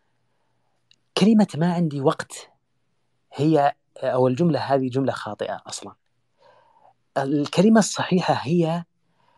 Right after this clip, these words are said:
القرآن لي-، يعني هي توجع، لكن هذه الحقيقة. مو "ما عندي وقت"، القرآن ليس من أولوياتي. كيف؟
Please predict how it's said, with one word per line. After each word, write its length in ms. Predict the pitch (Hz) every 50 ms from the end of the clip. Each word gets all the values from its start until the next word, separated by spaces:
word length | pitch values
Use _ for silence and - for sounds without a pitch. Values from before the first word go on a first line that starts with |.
| _ _ _ _ _ _ - _ _ _ _ _ - 151
القرآن 760 | 139 131 - - - 131 127 - - 160 180 196 220 240 220
لي-، 260 | 180 147 156 190 196 - -
يعني 220 | 123 113 127 117 156
هي 60 | 185
توجع، 400 | - 214 233 190 143 117 113 104
لكن 300 | 107 120 127 - - 123
هذه 160 | 131 139 135
الحقيقة. 460 | 113 - - - _ - - - - - - _ _ _ _ _ _ _ _ _ _ -
مو 100 | 170 226
"ما 120 | 240 196
عندي 160 | 139 135 131
وقت"، 220 | 123 123 127 - - - _ _ _ _ _ _ _ - -
القرآن 460 | - - - 156 - 147 170 180 180
ليس 340 | 170 135 151 170 - - 139
من 160 | 135 131 117
أولوياتي. 760 | 117 117 110 104 104 104 101 104 - - - - - _ _ _ _ _ _ _ _ _ _ _ _ _ _ _ _ _ _ _ _ _ _ _ _ _ _ _ _ _ -
كيف؟ 420 | - 233 147 120 - - - -